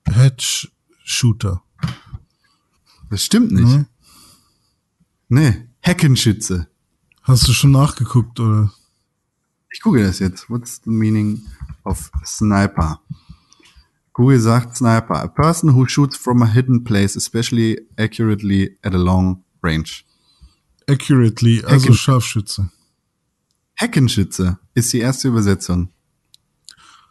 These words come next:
Speaker 2: Hat das, der Verwendung im Laufe der Zeit für Sniper
Speaker 1: Aber zu
Speaker 2: hat angefangen tatsächlich hier, damit wir das ein für alle Mal geklärt haben. Sniper wurde das erste Mal, also es wurde schon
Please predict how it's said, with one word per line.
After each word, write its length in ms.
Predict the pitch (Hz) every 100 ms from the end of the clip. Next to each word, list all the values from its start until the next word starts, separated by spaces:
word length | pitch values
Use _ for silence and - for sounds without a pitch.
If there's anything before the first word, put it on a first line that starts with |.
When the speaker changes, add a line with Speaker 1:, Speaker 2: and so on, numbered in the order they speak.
| _
Speaker 2:
Hat 240 | 120 120
das, 240 | 123 120 -
der 340 | 120 117 110 107
Verwendung 380 | 127 127 160
im 100 | 143
Laufe 220 | 135 139 131
der 100 | 120
Zeit 300 | 139 151 -
für 100 | 120
Sniper 460 | - 117 131 117
Speaker 1:
Aber 100 | 123
zu 240 | - 156 - _ -
Speaker 2:
hat 260 | 139 156 -
angefangen 600 | 160 151 - 107 110 110
tatsächlich 720 | 117 113 127 113 107 175 -
hier, 340 | 120 131 185 - -
damit 320 | 110 110 113
wir 120 | 107
das 320 | 101 131 -
ein 160 | - 147
für 100 | -
alle 140 | 117 117
Mal 240 | 113 113
geklärt 440 | 101 - 131 180
haben. 380 | 160 160 165 - - - - _
Sniper 800 | - - 117 135 117 87 107 156 _ _ _ _ _ _ _
wurde 680 | 107 101 123 151 151 170 151
das 160 | 113
erste 400 | - 123 156 -
Mal, 540 | 143 120 120 120 123 - _
also 180 | 107 104
es 140 | 104
wurde 160 | 131 147
schon 260 | - 120